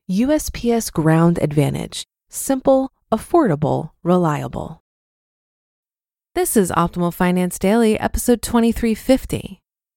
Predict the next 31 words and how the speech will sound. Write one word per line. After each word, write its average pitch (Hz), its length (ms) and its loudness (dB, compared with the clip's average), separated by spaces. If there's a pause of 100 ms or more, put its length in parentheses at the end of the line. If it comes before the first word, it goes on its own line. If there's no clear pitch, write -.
Mortgage 226 580 2
Prepayment 170 680 -2
Made 185 260 2
Easy. 190 540 -4 (320)
Own 262 180 4
Your 311 140 0
Home 262 400 0
in 180 160 -2
Half 180 260 0
the - 80 -4
Time, - 460 -4 (400)
by 170 100 4
J 165 220 2
D 160 100 0
Roth 165 460 -4
of 175 160 -2
Get 262 200 2
Rich 302 220 -4
Slowly 175 360 2
dot 160 220 2
org. - 380 -6 (480)
And 262 100 0
I'm 349 160 2
your 269 120 0
host 214 420 -4
and 165 100 2
personal 185 380 -2
finance 185 460 0
enthusiast, 208 720 0
Diana 226 340 2
Merriam. 202 460 0